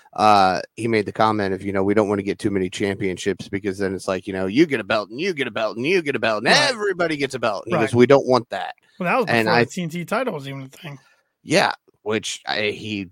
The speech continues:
Speaker 1: tried to not hint at, but he kinda hinted at in that interview,
Speaker 2: Sure.
Speaker 1: which you can
Speaker 2: Sure.
Speaker 1: go listen to on our YouTube channel or, uh, however you
Speaker 2: Or,
Speaker 1: listen to your
Speaker 2: or, yep.
Speaker 1: podcasts.
Speaker 2: Yep.
Speaker 1: So.
Speaker 2: Yep. Yep.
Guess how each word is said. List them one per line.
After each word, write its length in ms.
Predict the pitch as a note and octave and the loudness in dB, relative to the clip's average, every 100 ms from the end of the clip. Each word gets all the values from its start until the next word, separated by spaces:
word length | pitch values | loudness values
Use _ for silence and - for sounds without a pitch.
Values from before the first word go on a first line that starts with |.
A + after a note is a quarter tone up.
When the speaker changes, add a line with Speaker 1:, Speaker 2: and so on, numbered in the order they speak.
| _ _ _ - | _ _ _ -4
Speaker 1:
tried 340 | C3+ B2 A#2 | 4 6 4
to 100 | A2 | 0
not 340 | G2+ A2 A2 - | 2 4 4 2
hint 240 | A#2+ G#2+ | 0 2
at, 260 | G2 G2 - | 2 0 -2
but 160 | G2 - | -4 -2
he 180 | G2 G#2+ | -8 -6
kinda 260 | A#2 G#2 | -2 0
hinted 320 | F2+ A2+ G2 F#2 | 2 0 0 0
at 220 | F#2 - | -2 -4
in 60 | |
that 160 | G2+ F#2 | -6 -4
interview, 360 | F#2+ G2 G2 F#2+ | -4 -4 -2 0
Speaker 2:
Sure. 80 | |
Speaker 1:
which 340 | F#2+ F#2 - - | 0 -2 -4 -8
you 100 | G2 | -8
can 140 | - | -8
Speaker 2:
Sure. 140 | F#2 E2 | -12 -10
Speaker 1:
go 140 | G#2 G2 | -6 -4
listen 300 | G2+ - F#2+ | -6 -8 -8
to 220 | - F#2 | -4 -2
on 100 | F#2 | -2
our 120 | F2+ | -4
YouTube 360 | F#2+ G2 - F2+ | -4 -6 -8 -10
channel 460 | - F#2 F#2+ F#2+ F2+ | -6 -6 -4 -4 -2
or, 320 | F#2 F#2 F#2 | -2 -2 -4
uh, 180 | F2+ G2 | -4 -4
however 360 | F2+ F#2 - | -2 -2 0
you 60 | G#2 | -2
Speaker 2:
Or, 40 | |
Speaker 1:
listen 220 | F#2+ - F2+ | -2 -4 -4
to 40 | |
your 100 | F#2+ | 2
Speaker 2:
or, 160 | B2+ D#3+ | 4 4
yep. 80 | G3 | 4
Speaker 1:
podcasts. 500 | G2+ F#2+ - - - | 0 0 -8 -14 -12
Speaker 2:
Yep. 220 | F3 G3+ - _ _ _ _ - - | -6 -6 -6 _ _ _ _ -18 -16
Speaker 1:
So. 320 | - F2 E2+ | -4 -2 -2
Speaker 2:
Yep. 140 | E2 - - _ _ - - - _ - | -4 -8 -20 _ _ -20 -20 -20 _ -8
Yep. 180 | E3+ | -6